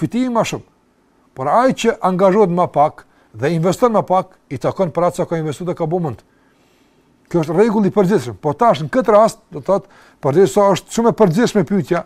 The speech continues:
nuk e di për çfarë rasti bëhet fjalë, ë, propozoj që, propozoj që, domethënë, të bëhet pyetje e detajzuar n-, me shkrim,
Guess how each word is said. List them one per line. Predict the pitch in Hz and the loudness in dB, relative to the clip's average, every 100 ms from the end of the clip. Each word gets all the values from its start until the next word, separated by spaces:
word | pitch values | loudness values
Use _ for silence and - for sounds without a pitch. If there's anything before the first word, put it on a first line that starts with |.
| - | -8
nuk | 151 143 | -10 -4
e | 180 | -2
di | 214 | -2
për | 196 | -2
çfarë | 208 208 | 0 0
rasti | 175 175 | 0 -2
bëhet | 165 165 | -2 -2
fjalë, | 117 170 196 _ _ _ - | -2 -4 -4 _ _ _ -12
ë, | - 147 - - | -8 -8 -10 -4
propozoj | 180 156 165 143 214 208 | -2 0 0 2 2 2
që, | 185 208 - _ | 0 -2 -4 _
propozoj | 165 143 151 190 175 | -6 -2 -2 -2 -2
që, | 175 185 _ _ _ - | -6 -6 _ _ _ -12
domethënë, | 160 160 185 - | -8 -6 -6 -2
të | 156 135 | -2 0
bëhet | 208 - | -2 -2
pyetje | 220 185 - | -4 -4 -4
e | 196 185 | -2 2
detajzuar | 202 190 202 180 240 220 156 - _ - | 2 2 2 2 2 2 0 -2 _ -16
n-, | 165 - | -14 -14
me | 165 151 | -6 -4
shkrim, | 147 - 220 156 | -2 2 2 2